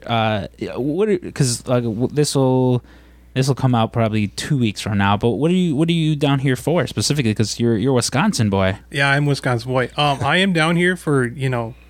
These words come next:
Speaker 2: Lollapalooza, otherwise known as, uh, Delta variant, uh,
Speaker 1: <laughs>
Speaker 2: twenty twenty-one.
Speaker 1: Mm-hmm.
Speaker 2: Um, but as I said, I have every precaution in the wind that I can think of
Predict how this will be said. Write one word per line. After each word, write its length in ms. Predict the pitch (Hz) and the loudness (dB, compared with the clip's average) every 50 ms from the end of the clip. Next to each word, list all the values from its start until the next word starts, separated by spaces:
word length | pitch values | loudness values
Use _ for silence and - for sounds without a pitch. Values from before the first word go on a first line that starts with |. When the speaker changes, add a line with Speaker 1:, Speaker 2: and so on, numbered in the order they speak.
| - | -4
Speaker 2:
Lollapalooza, 560 | 139 127 143 147 135 - 139 127 135 139 131 | -2 0 0 0 0 -2 -2 0 0 0 2
otherwise 420 | 147 139 131 135 127 131 127 120 120 | 0 0 2 2 2 2 0 0 0
known 220 | 131 127 127 127 | -2 -2 0 0
as, 180 | 127 123 113 120 | 0 0 0 -2
uh, 160 | 120 113 113 110 | -4 -4 -4 -6
Delta 280 | 110 127 127 127 - 131 | -6 -6 -4 -2 -2 -2
variant, 540 | 117 131 127 131 131 131 131 123 135 - - - | 0 2 2 2 2 2 2 0 -2 -6 -8 -4
uh, 200 | 127 123 120 117 | -2 -2 -2 -2
Speaker 1:
<laughs> 140 | 113 131 135 | -2 0 0
Speaker 2:
twenty 180 | 143 139 139 | 0 0 0
twenty-one. 580 | 139 - 151 147 143 135 135 139 143 151 175 180 - - - - - | -2 0 0 0 0 2 2 2 2 0 0 -2 -4 -10 -14 -8 -4
Speaker 1:
Mm-hmm. 480 | 127 127 123 117 120 143 147 - - | -2 0 0 0 0 -2 -2 -2 -2
Speaker 2:
Um, 440 | 135 135 131 120 117 117 113 113 113 - - - - - - - | 0 0 2 2 0 0 -2 -4 -6 -10 -18 -20 -20 -20 -6 -2
but 220 | 160 165 165 - - - - | -2 -2 -2 -2 -6 -8 -4
as 160 | - 151 143 147 | -2 -2 0 0
I 80 | 151 | 0
said, 380 | 147 - 151 143 143 143 135 - - - - - | -2 -2 0 0 0 0 -2 -6 -14 -20 -16 -6
I 200 | - 139 147 156 | -2 -2 0 0
have 240 | 160 165 156 147 139 | 0 0 0 0 0
every 180 | 143 139 143 | -2 -2 -2
precaution 480 | 127 - - - 135 131 131 - - 139 | -4 -6 -6 -4 -2 -2 -2 -2 -2 -2
in 120 | 135 127 123 | 0 0 0
the 80 | 123 | 0
wind 300 | 117 117 120 123 131 127 127 | -2 -2 0 0 0 0 0
that 80 | 123 | 0
I 80 | 123 123 | -2 -2
can 160 | - 127 120 | -4 -6 -4
think 200 | - 151 156 151 | -2 0 0 0
of 160 | 170 156 151 | 0 -2 -4